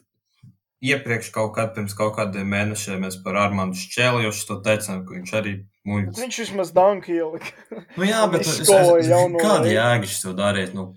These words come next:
Speaker 1: come on, nu, ko tas maina vēl? Tā kā, nu,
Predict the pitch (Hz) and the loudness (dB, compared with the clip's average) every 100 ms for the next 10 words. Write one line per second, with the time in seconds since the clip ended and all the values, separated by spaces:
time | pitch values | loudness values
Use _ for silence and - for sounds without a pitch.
0 | _ 101 92 92 90 85 92 95 95 - | _ -6 -4 -4 -6 -8 -8 -8 -8 -16
1 | _ _ _ _ _ - 143 - 101 92 | _ _ _ _ _ -4 -2 -2 -4 -4
2 | 95 98 92 87 87 - _ _ _ - | -4 -4 -6 -8 -12 -16 _ _ _ -4
3 | 107 101 104 | 0 0 -2